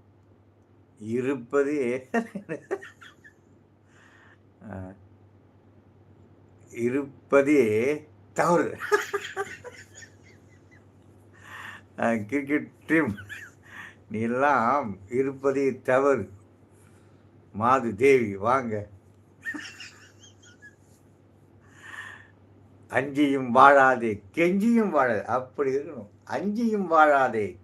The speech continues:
கெஞ்சியும் வாழாதே." ஏன் அஞ்சி அஞ்சி வாழ்கிறாய்?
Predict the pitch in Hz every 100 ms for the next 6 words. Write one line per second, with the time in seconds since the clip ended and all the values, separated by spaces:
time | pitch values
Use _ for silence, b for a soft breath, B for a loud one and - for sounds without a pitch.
0 | _ - 190 233 226 240 214 165 123 104
1 | 92 87 - _ _ _ _ _ _ _
2 | _ _ 127 180 240 170 147 180 208 202
3 | 208 214 175 170 175 160 147 110